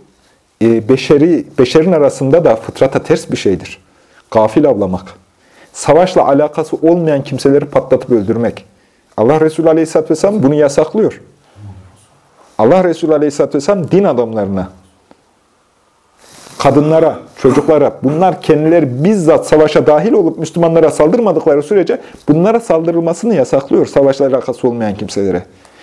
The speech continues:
Bunlar ise bunlar, bu tip yasaklanan insanların bulunduğu yerlerde eylemler yapmayı cihat diye anlatıyorlar. Bir karışıklık var,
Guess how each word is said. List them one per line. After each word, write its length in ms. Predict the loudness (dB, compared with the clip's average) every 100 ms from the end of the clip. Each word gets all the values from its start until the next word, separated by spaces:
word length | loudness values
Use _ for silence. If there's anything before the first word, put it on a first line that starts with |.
| -20 -4 2
Bunlar 300 | 2 4 2
ise 280 | 0 0 0
bunlar, 480 | 0 0 0 0
bu 160 | -2 0
tip 240 | -4 0
yasaklanan 580 | 0 2 0 2 2 0
insanların 600 | -2 0 0 2 0 0
bulunduğu 280 | -2 0 2
yerlerde 460 | 2 2 0 0 2
eylemler 500 | 2 0 0 -2 0
yapmayı 500 | 0 0 -2 -2 -6 -20 _
cihat 400 | -6 -2 -2 2
diye 320 | 2 4 0 -4
anlatıyorlar. 720 | -2 -4 -2 -2 -2 -6 -8 _ _ _ _ _ _ _ _ _ _ _ _ _ _ _ -2
Bir 60 |
karışıklık 640 | 2 2 2 0 0 0 2
var, 240 | 0 -2